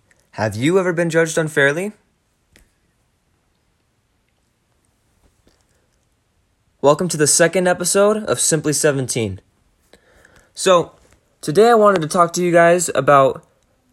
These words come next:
the appearance versus reality in things, and in today's world.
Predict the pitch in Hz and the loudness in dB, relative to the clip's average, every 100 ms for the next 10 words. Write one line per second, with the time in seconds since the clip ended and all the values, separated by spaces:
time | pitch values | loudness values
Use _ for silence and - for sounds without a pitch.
0 | - 143 139 165 180 180 - 160 147 135 | -4 -2 0 0 0 0 -2 -4 -2 -6
1 | 123 131 135 135 131 120 113 104 110 98 | -2 0 2 2 0 -2 -6 -6 -10 -10
2 | 98 - _ _ - 123 123 123 135 135 | -12 -16 _ _ -4 0 0 0 -2 -2
3 | 127 147 151 131 117 110 101 | 2 4 2 0 -4 -4 -6